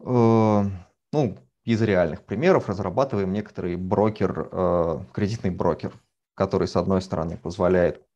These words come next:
э, банкам находить аудиторию, выдавать кредиты, а каким-то предприятиям, м, продавать свои продукты в кредит, таким образом увеличивая продажи.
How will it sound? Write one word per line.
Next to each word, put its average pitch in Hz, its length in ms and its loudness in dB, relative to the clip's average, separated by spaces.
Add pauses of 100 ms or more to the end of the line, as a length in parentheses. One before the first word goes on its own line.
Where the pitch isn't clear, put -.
(100)
э, 95 220 0
банкам 95 540 -2 (920)
находить 101 480 0
аудиторию, 98 640 -2 (100)
выдавать 98 420 2
кредиты, 143 540 -2 (520)
а 90 220 0
каким-то 98 340 -6
предприятиям, 101 1000 0 (600)
м, - 180 -8 (280)
продавать 101 520 4
свои 98 540 -4 (140)
продукты 92 460 -4
в - 60 -20
кредит, 107 460 -2
таким - 280 -4
образом 98 440 2
увеличивая 92 500 -2
продажи. 90 500 0